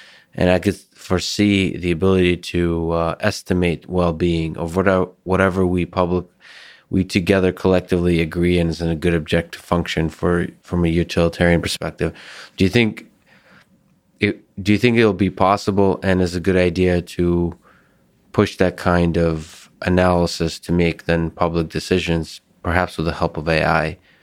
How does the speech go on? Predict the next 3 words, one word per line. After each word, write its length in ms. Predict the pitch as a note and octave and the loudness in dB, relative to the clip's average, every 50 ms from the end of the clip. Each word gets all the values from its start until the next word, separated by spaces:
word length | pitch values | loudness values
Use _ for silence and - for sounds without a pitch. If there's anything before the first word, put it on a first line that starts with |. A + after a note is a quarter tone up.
| _ _ _ _ _ _ _ | _ _ _ _ _ _ _
that, 280 | - E2+ E2 - - - _ _ _ _ _ _ _ _ _ _ _ _ _ _ _ _ _ _ _ _ _ _ _ | -4 -4 -4 -4 -10 -20 _ _ _ _ _ _ _ _ _ _ _ _ _ _ _ _ _ _ _ _ _ _ _
you 80 | F#2 F2+ | -2 0
know, 320 | F2 E2+ E2 D#2+ D#2 | 0 0 -2 -4 -6